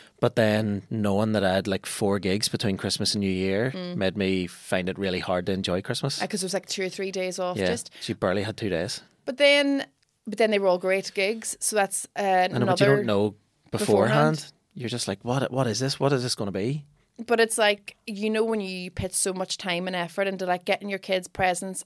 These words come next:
Speaker 2: and wrapping them and trying to make the whole thing magical for them.
Speaker 1: Yeah.
Speaker 2: And then it's can be a shit show and you're, and you're like, "Ugh," like, I've done so much, like, and, but you can't tell them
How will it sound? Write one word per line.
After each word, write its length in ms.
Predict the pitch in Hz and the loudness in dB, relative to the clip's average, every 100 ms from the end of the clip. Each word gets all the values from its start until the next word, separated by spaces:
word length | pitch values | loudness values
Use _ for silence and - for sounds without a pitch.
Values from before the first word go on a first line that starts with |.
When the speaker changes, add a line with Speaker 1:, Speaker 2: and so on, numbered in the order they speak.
| - | -8
Speaker 2:
and 180 | 202 190 | -4 2
wrapping 280 | 185 185 202 | 2 2 -2
them 200 | 196 202 | -2 -4
and 120 | 208 | -8
trying 160 | 202 208 | -4 -2
to 80 | 202 | -2
make 180 | 190 202 | -4 -4
the 100 | 196 | -4
whole 200 | 196 190 | -4 -2
thing 240 | 190 196 | -2 -2
magical 420 | 180 180 - 208 | -4 -4 -2 -4
for 240 | 202 202 196 | -2 -2 2
them. 520 | 185 170 185 240 220 - - | 2 2 0 -2 -4 -12 -8
Speaker 1:
Yeah. 240 | - 87 | -6 0
Speaker 2:
And 180 | 208 208 | 2 6
then 520 | 190 185 185 185 185 - _ _ _ _ _ - | 8 8 4 -2 -6 -10 _ _ _ _ _ -2
it's 280 | 208 208 - | 0 0 -4
can 140 | 233 | -2
be 100 | 196 | 2
a 60 | 190 | 4
shit 260 | - 196 190 | 4 2 4
show 360 | 254 269 233 - | 4 4 0 -2
and 220 | 214 202 | 0 4
you're, 180 | 196 185 | 2 2
and 300 | 208 208 202 - | 2 2 0 -6
you're 220 | 202 202 | 0 2
like, 200 | 196 190 - | 0 -4 2
"Ugh," 300 | 320 330 294 | 4 6 4
like, 220 | 220 - - - - | 2 -2 -8 -8 2
I've 200 | 208 208 | 2 4
done 200 | 214 208 | 2 2
so 280 | - 214 220 | 4 6 6
much, 160 | 190 | 6
like, 160 | 208 208 208 | 2 0 -2
and, 140 | 240 233 | 0 -2
but 100 | 233 | -4
you 80 | |
can't 280 | 220 254 262 | 4 4 4
tell 220 | - 190 | 6 6
them 380 | 208 262 262 220 | 6 4 4 0